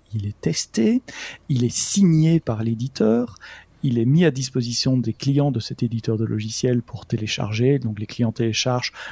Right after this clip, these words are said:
d'un sou-, d'une, d'un, d'un, d'une source sûre, c'est l'éditeur lui-même, c'est l-, le logiciel fabriqué par, par l'éditeur.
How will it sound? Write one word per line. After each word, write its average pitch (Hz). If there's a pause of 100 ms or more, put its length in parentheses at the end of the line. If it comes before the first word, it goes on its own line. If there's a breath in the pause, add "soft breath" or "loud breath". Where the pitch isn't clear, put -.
(140 loud breath)
d'un 113
sou-, -
d'une, -
d'un, -
d'un, 117
d'une 113
source -
sûre, 320
c'est -
l'éditeur 127
lui-même, 190
c'est -
l-, 117
le 160
logiciel 139
fabriqué 117
par, -
par -
l'éditeur. 113